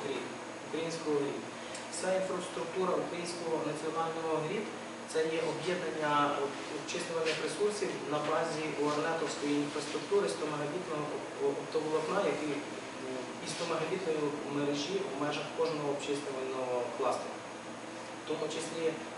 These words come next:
от сьогодні вже в нас в університеті теж відкрили канал орнетовський на сто мегабіт. У нас вже є пер-, перші люди, які проводять у нас дослідження на, на, на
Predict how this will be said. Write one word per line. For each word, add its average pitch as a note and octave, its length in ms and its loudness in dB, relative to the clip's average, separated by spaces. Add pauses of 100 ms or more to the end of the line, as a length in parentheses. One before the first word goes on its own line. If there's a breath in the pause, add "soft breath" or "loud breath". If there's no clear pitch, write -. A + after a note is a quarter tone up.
(120)
от - 80 -4 (200)
сьогодні D#3 400 4
вже C#3 180 2 (680)
в C3+ 120 -6
нас D3 140 4 (100)
в - 120 -6
університеті C#3+ 680 0
теж C#3+ 120 2 (120)
відкрили D3 340 4 (100)
канал D3+ 220 2 (160)
орнетовський B2+ 560 -2
на B2+ 100 -2
сто C3+ 180 -4
мегабіт. B2 340 -4 (1700)
У - 100 2
нас D#3+ 100 6 (100)
вже D3+ 120 0 (140)
є - 20 0 (300)
пер-, D3+ 300 4
перші D3+ 240 4 (100)
люди, E3 240 0
які C3+ 200 -4
проводять C#3 460 4
у C#3+ 60 -2
нас C#3 160 2
дослідження D#3 520 -2
на, A#2+ 60 0 (100)
на, A#2+ 140 -2
на C#3+ 60 2